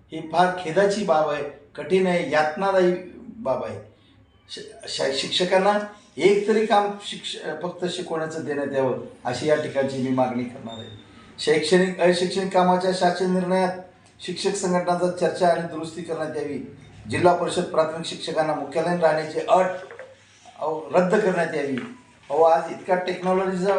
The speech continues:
वापर होतोय, आज इतक्या सुविधा निर्माण झाल्यात, पुन्हा तुम्ही आग्रह धरताय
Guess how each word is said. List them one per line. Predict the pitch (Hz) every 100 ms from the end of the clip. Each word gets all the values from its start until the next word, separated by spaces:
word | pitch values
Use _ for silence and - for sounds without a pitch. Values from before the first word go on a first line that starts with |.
| -
वापर | 147 165 202
होतोय, | 165 - 120 107 - _ _ _ _
आज | 135 156
इतक्या | 160 - 196
सुविधा | - 180 214
निर्माण | 214 196 180 165
झाल्यात, | 131 117 - - _ _ -
पुन्हा | 160 202
तुम्ही | 202 208
आग्रह | 202 202 202
धरताय | 202 202 214 185 -